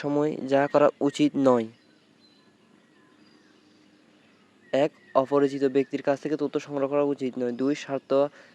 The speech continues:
ব্যক্তির স্বার্থ রয়েছে এমন ব্যক্তির কাছ থেকে তথ্য উচিত, এ, সংগ্রহ করা উচিত নয়। তথ্যের পাশাপাশি অনেক বিজ্ঞাপন ওয়েবসাইট চলে আসে, এসব বিজ্ঞাপন সাইট থেকে তথ্য সংগ্রহ করা উচিত, বিরত থাকতে হবে। তো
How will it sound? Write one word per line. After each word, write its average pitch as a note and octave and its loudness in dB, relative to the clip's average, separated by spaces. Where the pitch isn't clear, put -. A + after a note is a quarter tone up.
ব্যক্তির C#3 -2
স্বার্থ C#3 -4
রয়েছে C#3+ 4
এমন C#3+ 0
ব্যক্তির C#3 -4
কাছ C3+ 2
থেকে C#3+ 0
তথ্য C#3 -4
উচিত, - -10
এ, C3+ 2
সংগ্রহ C3+ 0
করা D3 4
উচিত C#3 0
নয়। C3 -2
তথ্যের C3+ -2
পাশাপাশি C#3 -2
অনেক C#3 0
বিজ্ঞাপন C3+ -4
ওয়েবসাইট C3 0
চলে C3+ 2
আসে, C3 -2
এসব C3+ -2
বিজ্ঞাপন C3+ -4
সাইট C3 -4
থেকে C3 -4
তথ্য B2+ -10
সংগ্রহ C3+ -2
করা C3+ 0
উচিত, C#3 -4
বিরত C3+ 2
থাকতে C3+ -4
হবে। A#2+ 2
তো F#3+ 8